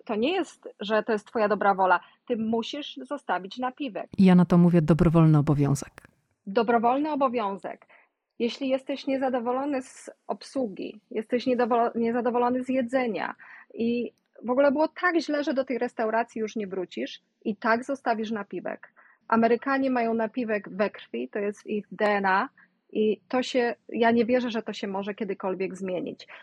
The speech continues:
Speaker 1: Więc, em, napiwki, tak jak mówię, wra-, tutaj wr-, wrócę do poprzedniego wątku,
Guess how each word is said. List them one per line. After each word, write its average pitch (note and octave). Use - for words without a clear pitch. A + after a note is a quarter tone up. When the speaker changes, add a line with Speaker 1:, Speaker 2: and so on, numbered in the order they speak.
Speaker 1:
Więc, A3+
em, F#3+
napiwki, D4
tak B3
jak A#3+
mówię, A3
wra-, F#3
tutaj F#3+
wr-, E3+
wrócę F#3+
do F3+
poprzedniego F#3
wątku, G3+